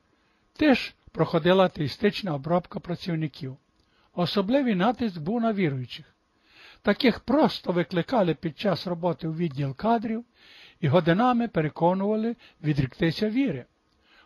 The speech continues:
Погрожували звільненням з роботи, а як ні, і судом. І зрешті всіх віруючих з роботи звільнили. Залишили мене одного.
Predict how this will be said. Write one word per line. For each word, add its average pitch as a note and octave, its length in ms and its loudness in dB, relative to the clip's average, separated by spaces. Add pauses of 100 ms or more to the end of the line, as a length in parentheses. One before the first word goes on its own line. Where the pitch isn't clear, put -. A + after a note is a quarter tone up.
Погрожували A3+ 680 4
звільненням G3 600 2
з E3 60 -2
роботи, D#3+ 560 -2 (920)
а E3 80 -2
як D3+ 220 0
ні, G#3+ 180 2
і E3+ 80 2
судом. D#3 580 0 (520)
І E3+ 100 4
зрешті F#3+ 460 2
всіх - 480 -2
віруючих A3 580 -2
з D3 60 -6
роботи E3+ 420 0
звільнили. D3 640 -2 (680)
Залишили F#3 560 4
мене G3 240 0
одного. D3 500 -6